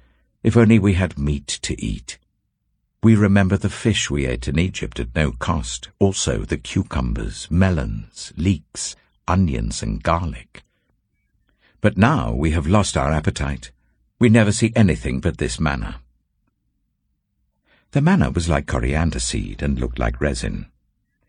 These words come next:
The people went around gathering it and then ground it in a hand mill or crushed it in a mortar. They cooked it in a pot or made it into loaves, and it tasted like something made with olive oil.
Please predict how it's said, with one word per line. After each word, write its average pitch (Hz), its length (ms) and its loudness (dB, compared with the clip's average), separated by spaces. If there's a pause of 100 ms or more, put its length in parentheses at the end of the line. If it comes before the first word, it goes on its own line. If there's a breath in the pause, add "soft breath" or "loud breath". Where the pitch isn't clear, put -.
(140)
The - 80 2
people 104 360 2
went 80 260 -2
around 69 400 -4
gathering 55 420 -4
it 50 220 -12
and 71 100 -2
then 78 200 0
ground 69 440 0
it 64 100 -8
in 71 120 0
a - 160 0
hand 64 280 0
mill 57 240 -2
or 71 120 0
crushed - 360 -4
it 58 140 -8
in 58 120 -2
a 55 40 0
mortar. - 500 -4 (640)
They 139 180 2
cooked - 300 0
it 120 120 4
in 113 120 6
a 117 60 4
pot - 500 -4
or 87 100 2
made 64 300 0
it 87 140 0
into 64 200 -2
loaves, 62 600 -4 (580)
and 120 160 0
it 127 140 0
tasted 196 440 2
like 123 240 2
something 117 540 0
made 92 300 2
with 113 140 2
olive 65 300 2
oil. 50 340 -8